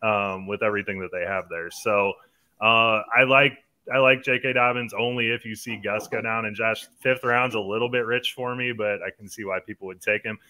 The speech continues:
But I absolutely love Rashad Bateman. Um, I, like we said last week, he's gonna be in a lot of my teams, um,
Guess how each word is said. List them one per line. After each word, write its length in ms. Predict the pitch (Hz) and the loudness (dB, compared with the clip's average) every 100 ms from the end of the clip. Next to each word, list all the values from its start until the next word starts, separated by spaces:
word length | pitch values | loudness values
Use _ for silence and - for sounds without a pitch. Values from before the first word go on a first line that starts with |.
| - _ - | -20 _ 4
But 100 | 147 | 8
I 80 | |
absolutely 380 | 180 160 175 156 | 8 6 2 4
love 180 | 139 143 | 4 2
Rashad 360 | 135 151 135 127 | 0 0 2 4
Bateman. 420 | 131 135 139 131 - | 4 2 -6 -8 -8
Um, 520 | 113 113 117 113 107 98 - | -2 0 0 -4 -8 -14 -4
I, 220 | 113 117 101 _ - | -2 -2 -6 _ -4
like 200 | 123 123 | -2 -2
we 120 | 120 | -4
said 220 | - 123 | -2 0
last 300 | 110 120 - | 2 0 -2
week, 180 | 120 107 | -6 -4
he's 160 | 117 120 | -6 -6
gonna 140 | 117 | -4
be 120 | 113 | -2
in 60 | 110 | 0
a 60 | |
lot 160 | 110 110 | 0 -2
of 40 | |
my 120 | 110 104 | -4 -8
teams, 420 | 110 107 98 - - | -10 -12 -12 -16 -10
um, 480 | 104 101 98 92 90 | -6 -6 -6 -10 -14